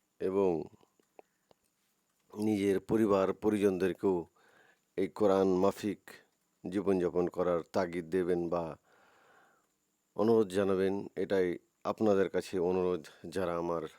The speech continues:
ভিডিওটা শুনছেন নিয়মিত, তাদের কাছে ভিডিওটা বেশি বেশি করে শেয়ার করবেন, যাতে করে সবাই জানুক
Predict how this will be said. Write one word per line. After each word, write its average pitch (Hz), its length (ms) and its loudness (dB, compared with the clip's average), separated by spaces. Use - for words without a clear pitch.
ভিডিওটা 85 460 -4
শুনছেন 92 480 -2
নিয়মিত, 90 440 0
তাদের 95 300 -2
কাছে 95 380 -4
ভিডিওটা 90 640 -2
বেশি 98 220 -6
বেশি 92 240 -4
করে 87 200 -2
শেয়ার 95 320 -2
করবেন, 92 420 -4
যাতে 87 240 -2
করে 85 180 -2
সবাই 87 380 0
জানুক 87 360 0